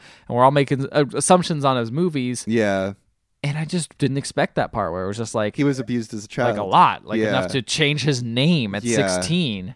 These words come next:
Speaker 2: That's,
Speaker 1: That
Speaker 2: yeah.
Speaker 1: means he's got his mom's
Speaker 2: I'm glad he
Speaker 1: permission.
Speaker 2: got out of that. Like,
Speaker 1: Yeah.
Speaker 2: I, I'm happy that he doesn't, he no longer has to live in that. But I,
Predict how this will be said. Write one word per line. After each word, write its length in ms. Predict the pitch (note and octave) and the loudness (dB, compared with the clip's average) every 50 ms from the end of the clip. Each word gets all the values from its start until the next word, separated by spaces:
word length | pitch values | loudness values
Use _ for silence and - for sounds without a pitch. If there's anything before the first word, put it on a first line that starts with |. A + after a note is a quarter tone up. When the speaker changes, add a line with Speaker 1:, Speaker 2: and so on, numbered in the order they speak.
| _ _ | _ _
Speaker 2:
That's, 360 | - C3 E3+ - - - - | -2 -2 -2 -2 -6 -10 -12
Speaker 1:
That 80 | - - | -10 -4
Speaker 2:
yeah. 260 | A2+ C3 C3+ D3 - | -2 2 2 2 4
Speaker 1:
means 180 | - D#3 D3 C3 | 2 0 0 -2
he's 100 | - - | -6 -4
got 100 | - C3+ | -2 -2
his 120 | A#2+ G2 G#2+ | 0 0 2
mom's 160 | G#2+ A2 - | 4 6 6
Speaker 2:
I'm 100 | G3 G3+ | 6 6
glad 200 | F#3+ G3 G3+ G#3+ | 6 6 8 8
he 120 | - F4 | 8 8
Speaker 1:
permission. 20 | - | 8
Speaker 2:
got 140 | C4+ G#3+ F#3 | 8 8 8
out 180 | E3+ F#3+ C4+ D#4+ | 8 8 6 6
of 60 | F#3 | 6
that. 280 | C3 A2 G#2+ A#2+ C#3 - | 4 4 4 2 2 4
Like, 160 | E3 D3+ - | 4 6 8
Speaker 1:
Yeah. 240 | D#3+ D#3 D#3+ A#2+ G2 | 8 6 6 6 2
Speaker 2:
I, 60 | G2 | 2
I'm 80 | C#3+ D3+ | 2 2
happy 320 | D#3+ E3 G3+ - A#3+ F#3+ | 4 4 4 6 6 6
that 240 | D#3 D3 C3 C3 - - | 8 8 6 4 2 2
he 140 | D3 C#3+ | 2 4
doesn't, 300 | C#3 D3 C#3 B2+ C3+ B2 A#2+ | 6 6 4 4 0 -2 0
he 60 | C3 | 2
no 140 | C3 C#3 C3+ | 2 2 4
longer 200 | C3+ C3+ B2+ B2 B2+ | 2 2 2 0 0
has 120 | A#2+ A2 | -2 -2
to 80 | - G#2 | -4 -2
live 160 | G2+ C3+ F#3+ | 0 2 2
in 100 | A3+ F3 | 2 2
that. 160 | B2 G2+ G2 | 2 0 0
But 100 | - A#2 | 0 -2
I, 180 | A#2 A2+ A#2 - | -2 -2 -4 -6